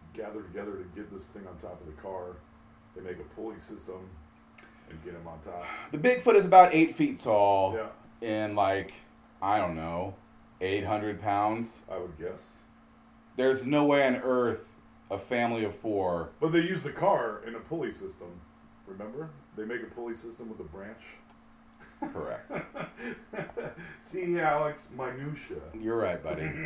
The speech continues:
Speaker 2: You're right.
Speaker 1: And they get him on top of the car, and then they drive about fifty more feet. Uh, Bigfoot wakes up,
Speaker 2: Mm-hmm.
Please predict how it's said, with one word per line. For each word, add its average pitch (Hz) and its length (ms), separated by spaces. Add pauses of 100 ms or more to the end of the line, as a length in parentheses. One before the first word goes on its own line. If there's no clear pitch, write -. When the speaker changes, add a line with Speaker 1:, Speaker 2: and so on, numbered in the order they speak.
(160)
Speaker 2:
You're 95 180
right. 78 280 (520)
Speaker 1:
And 156 100
they 160 120
get 208 120
him 190 80
on 202 200
top 139 220
of 120 80
the - 60
car, 127 440 (340)
and 131 100
then 156 120
they 147 100
drive 143 360
about 131 260
fifty 160 320
more 139 220
feet. 143 360 (960)
Uh, 101 560 (360)
Bigfoot 135 500
wakes 147 340
up, 131 320
Speaker 2:
Mm-hmm. 101 340